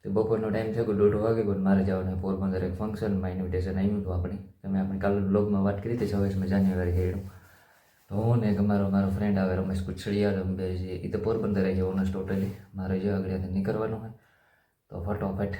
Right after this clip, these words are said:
નીકળી જઈએ, કારણ કે આપણું ફંક્શન હે ત્રણ, હવા ત્રણની ચાલુ થઈ જાય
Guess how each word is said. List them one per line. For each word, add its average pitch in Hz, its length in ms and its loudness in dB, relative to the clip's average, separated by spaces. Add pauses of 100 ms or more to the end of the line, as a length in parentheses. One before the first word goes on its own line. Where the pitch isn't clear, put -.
(320)
નીકળી 107 300 -2
જઈએ, 110 260 2
કારણ 101 180 -2
કે 98 60 0
આપણું 95 240 -2
ફંક્શન 98 440 -2
હે 98 80 2 (160)
ત્રણ, 98 280 -2
હવા 98 180 2
ત્રણની 95 300 -4
ચાલુ 107 260 -2
થઈ 92 140 -4
જાય 87 180 -2